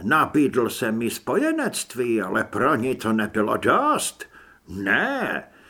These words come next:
Susan si myslela, že může dočasnost ovládnout. Církev jich jsem vytvořil, stádo, o které jsem pečoval.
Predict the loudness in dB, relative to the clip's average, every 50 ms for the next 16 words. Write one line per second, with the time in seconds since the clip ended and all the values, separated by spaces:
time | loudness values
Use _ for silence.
0 | -20 -20 -20 -14 -10 -8 -4 0 2 2 2 2 0 -2 -4 -4 -4 -4 -4 -6
1 | -6 -6 -6 -8 -8 -8 -6 -4 -2 -2 -2 -2 0 -2 -2 -2 -2 -4 -4 -4
2 | -2 -2 -2 -2 -2 -2 -2 -2 0 0 0 2 2 0 0 0 -2 -4 -4 -4
3 | -4 -6 -6 -6 -6 -6 -8 -10 -6 -2 -2 -2 0 0 0 0 0 0 -2 -2
4 | -2 -2 0 0 0 0 -2 -2 -4 -8 -12 -14 -20 -20 -20 -20 _ -12 -8 -2
5 | 0 2 2 4 2 0 0 0 2 2 2 2 0 2 4 4 4 4 2 0
6 | -2 0 0 2 0 0 -2 -2 -4 -4 -2 -2 -2 -2 -2 -2 0 2 4 4
7 | 4 2 2 -2 -16 -20 -16 -10 -8 -8 -4 0 2 2 2 2 0 2 4 4
8 | 4 2 -2 -6 -4 -2 0 0 0 0 0 -2 -2 0 0 0 0 0 -2 -2
9 | -2 -2 0 2 2 2 2 -2 -6 -6 -6 -8 -8 -10 -14 -14